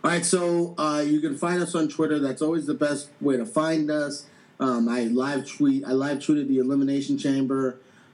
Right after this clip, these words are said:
Um, I live tweeted the Rumble. I live tweeted every Raw since we've kinda started this over the last few weeks.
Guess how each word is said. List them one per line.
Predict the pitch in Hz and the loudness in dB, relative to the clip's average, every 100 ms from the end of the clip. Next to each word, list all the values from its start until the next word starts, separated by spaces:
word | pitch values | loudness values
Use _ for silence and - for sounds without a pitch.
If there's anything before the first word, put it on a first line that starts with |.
| - | -4
Um, | 123 120 117 117 113 | -2 0 0 0 0
I | 117 123 | 0 2
live | 127 127 123 | 2 0 -2
tweeted | 143 135 113 | 0 2 2
the | |
Rumble. | 117 151 160 156 151 147 135 127 | 0 0 0 0 0 0 -2 -2
I | 127 120 110 98 | 0 0 -2 0
live | 127 131 120 | 0 0 -2
tweeted | - 139 127 | 0 2 2
every | 120 127 123 | 2 2 2
Raw | 120 143 143 135 | 2 0 0 -2
since | 135 135 120 | -2 -4 0
we've | 127 117 | -2 0
kinda | 127 120 | -2 0
started | 135 127 120 | 0 0 2
this | 127 131 | 0 0
over | 127 123 | 0 0
the | |
last | 123 123 123 - | 0 -2 -4 -2
few | 139 131 | 2 2
weeks. | 135 139 - - - | 2 0 -2 -10 -12